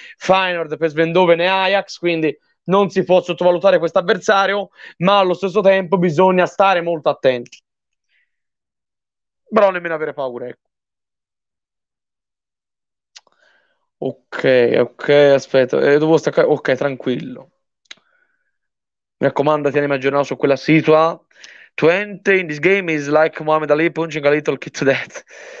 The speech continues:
Ehm, Fiorentina versus Twente, we are worried, but we don't, yes. Who won is against Fiorentina, yes. C'è da avere paura, ma certo, certo.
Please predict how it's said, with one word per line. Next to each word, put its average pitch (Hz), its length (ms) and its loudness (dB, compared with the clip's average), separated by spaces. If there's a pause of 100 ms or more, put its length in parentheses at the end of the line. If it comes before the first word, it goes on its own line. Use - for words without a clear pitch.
(480)
Ehm, 139 1080 -2 (1080)
Fiorentina 170 640 2
versus 156 320 2
Twente, 175 460 0
we 156 120 4
are 143 100 4
worried, 151 340 0
but 127 260 2
we 131 140 -2
don't, - 260 -6
yes. - 580 -10 (360)
Who 143 80 0
won 156 160 4
is 143 160 -6
against 139 260 -4
Fiorentina, 156 460 0
yes. 143 520 0
C'è 196 260 0
da 151 60 4
avere 151 160 2
paura, 160 240 -2
ma 143 320 -12
certo, - 600 0
certo. 147 340 -4